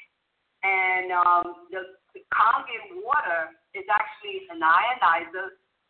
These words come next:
that's, um, developed in Japan. It's marketed, um, it's a Japanese technology, certified medical, um, device,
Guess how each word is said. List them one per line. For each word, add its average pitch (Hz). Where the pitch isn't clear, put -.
that's, 185
um, 349
developed 339
in 370
Japan. -
It's -
marketed, 440
um, 190
it's -
a -
Japanese 226
technology, -
certified 233
medical, 226
um, 190
device, 202